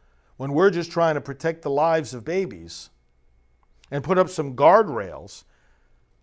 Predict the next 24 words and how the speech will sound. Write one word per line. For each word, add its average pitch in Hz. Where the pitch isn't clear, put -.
against 147
what 151
could 143
be 147
the 120
worst 156
decision 127
of 113
a 117
person's 117
life 123
with 107
the 117
most 117
devastating 120
consequences, 98
that 123
is 120
the 104
killing 123
of 104
one's 110
own 104
child, 98